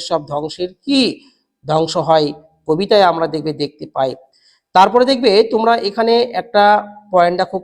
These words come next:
করলে, দেখো যুদ্ধের আগমন, তারপরে তোমরা দুই এক কথা কি এখানে কি সুন্দরভাবে কি লিখে দিলে। তারপরে দেখবে এখানে রয়েছে দেখো, কি রয়েছে দেখো,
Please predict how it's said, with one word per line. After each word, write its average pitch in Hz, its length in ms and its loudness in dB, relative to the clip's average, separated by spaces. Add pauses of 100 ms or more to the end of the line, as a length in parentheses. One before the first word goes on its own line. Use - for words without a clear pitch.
করলে, 160 300 -2 (480)
দেখো 165 160 -2 (100)
যুদ্ধের 254 480 2 (260)
আগমন, 151 360 -2 (420)
তারপরে 269 380 0
তোমরা 196 200 -2
দুই 156 160 -4 (100)
এক 147 120 -10
কথা 156 180 -10 (100)
কি 262 120 -2 (480)
এখানে 151 280 -8
কি 156 120 -10 (100)
সুন্দরভাবে 139 520 -8 (120)
কি 262 120 0 (520)
লিখে 123 220 -10
দিলে। 123 220 -6 (680)
তারপরে 196 280 4
দেখবে 262 280 2
এখানে 254 260 2
রয়েছে 220 380 4
দেখো, 247 240 2 (480)
কি 220 100 -4
রয়েছে 226 320 4
দেখো, 240 240 2